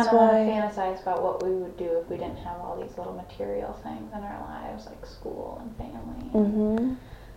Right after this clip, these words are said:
Speaker 1: We wanna think about what we would do if we did not have all these barriers, like having to go to work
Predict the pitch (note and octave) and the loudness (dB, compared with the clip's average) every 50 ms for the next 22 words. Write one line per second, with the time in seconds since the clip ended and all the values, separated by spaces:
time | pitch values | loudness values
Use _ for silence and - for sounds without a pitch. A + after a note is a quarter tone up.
0 | - - - G#3+ G3+ G3+ G3+ G#3 - G#3+ A3 - - - - - - - - - | -16 -12 -8 -6 -6 -4 -6 -6 -8 -8 -8 -8 -8 -10 -8 -8 -8 -10 -10 -8
1 | - - - - - G#3 - - - - - - - - - - A#3+ - - - | -8 -8 -8 -8 -8 -8 -10 -10 -12 -12 -12 -12 -12 -12 -12 -12 -12 -14 -14 -16
2 | - - - - - - - - - - - - - - - - - A#3 A3+ A3 | -18 -18 -18 -18 -18 -18 -18 -16 -16 -16 -16 -16 -16 -18 -14 -8 -8 -6 -4 -4
3 | G#3+ G#3+ A3 A3+ A#3 A3+ A3+ A3+ A3+ A3+ A3 A3 G#3+ - G#3+ G#3 G#3 G3+ G3 G3 | -4 -4 -4 -6 -6 -6 -6 -8 -8 -10 -10 -10 -8 -6 -6 -4 -4 -4 -4 -4
4 | G2 - - - - - - - - - - - - - - F#3+ - G3 G3+ - | -6 -6 -6 -6 -8 -8 -12 -16 -16 -16 -18 -18 -14 -10 -10 -8 -6 -6 -8 -6
5 | A#3 A3 A3 A#3 A#3 B3 B3 B3 B3 - C4 - - - - - - | -6 -6 -6 -4 -4 -4 -6 -6 -2 -2 -2 -2 -4 -6 -12 -14 -16